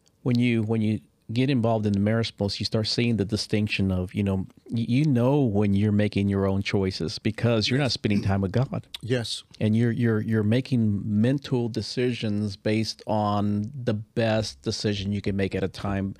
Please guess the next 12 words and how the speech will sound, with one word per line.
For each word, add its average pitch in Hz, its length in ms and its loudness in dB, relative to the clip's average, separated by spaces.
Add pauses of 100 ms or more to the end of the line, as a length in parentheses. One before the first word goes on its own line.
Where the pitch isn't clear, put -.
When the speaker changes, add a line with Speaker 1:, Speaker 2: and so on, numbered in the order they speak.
(160)
Speaker 1:
at 104 120 0
that 107 180 -2
time, 101 320 -2
based 104 380 0
on 98 420 -2 (460)
your 113 160 0
knowledge. 95 580 -2 (140)
Speaker 2:
Your 107 380 -4
knowledge 104 600 -4
Speaker 1:
Yeah. 147 200 2
Speaker 2:
and, 127 280 0
and, 107 300 -2